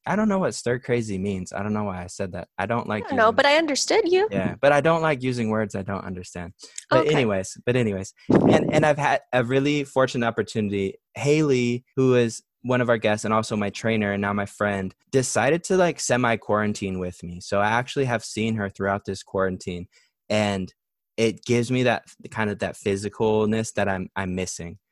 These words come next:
Speaker 1: as far as, like, if I was locked up in my house. So I've, I've had that. So I'm handling it pretty well. Obviously, the, the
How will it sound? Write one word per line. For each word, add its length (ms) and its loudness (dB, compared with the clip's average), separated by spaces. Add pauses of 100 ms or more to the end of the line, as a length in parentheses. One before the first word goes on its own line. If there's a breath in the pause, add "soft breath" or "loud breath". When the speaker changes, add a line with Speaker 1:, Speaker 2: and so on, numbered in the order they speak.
(240)
Speaker 1:
as 160 -4
far 200 2
as, 120 -2
like, 160 -4
if 140 -4
I 120 2
was 220 -2
locked 260 0
up 120 -6
in 120 -4
my 180 -8
house. 440 -10 (400)
So 180 2
I've, 180 2 (100)
I've 140 0
had 320 2
that. 280 2
So 100 -4
I'm 100 -2
handling 420 0
it 120 -6
pretty 200 -2
well. 180 2
Obviously, 500 -2
the, 220 -8
the 380 0